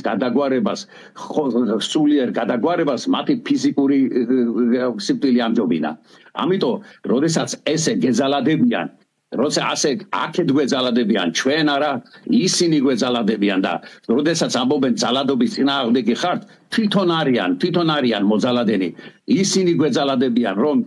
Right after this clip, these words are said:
ჩვენ მივიღოთ მათი უზნეო კანონები. ჩვენ პოზიციებს ნუ გვიცვლიან, მოძალადები არიან ისინი და არა ჩვენ. ჩვენ ვიცავთ ჩვენ ზნეობას და ჩვენ კულტურას ვიცავთ. ჩვენ, ჩვენ ტრადიციებს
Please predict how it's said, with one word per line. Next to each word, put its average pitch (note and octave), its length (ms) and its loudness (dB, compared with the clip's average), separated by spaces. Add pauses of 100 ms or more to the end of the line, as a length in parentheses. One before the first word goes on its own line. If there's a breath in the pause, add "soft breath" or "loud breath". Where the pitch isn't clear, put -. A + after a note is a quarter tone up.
(180)
ჩვენ D3+ 140 2 (100)
მივიღოთ C#3 480 0
მათი D#3 320 0 (320 loud breath)
უზნეო C#3 640 2
კანონები. A2 520 0 (400)
ჩვენ F3 240 2 (480 loud breath)
პოზიციებს E3+ 680 0
ნუ D3 160 2
გვიცვლიან, A#2+ 640 2
მოძალადები D3+ 600 0 (120)
არიან C3+ 320 0
ისინი C#3 480 2
და C3+ 40 0 (120)
არა C3+ 120 0 (120)
ჩვენ. A#2+ 260 0 (400 loud breath)
ჩვენ F3+ 220 0 (220)
ვიცავთ C#3+ 520 0 (100)
ჩვენ D3+ 300 2
ზნეობას C3 540 2
და D3+ 80 0
ჩვენ C#3 320 0
კულტურას B2 480 0
ვიცავთ. G2 320 -2 (320 loud breath)
ჩვენ, E3+ 180 2 (100)
ჩვენ D#3+ 200 2
ტრადიციებს C#3+ 680 0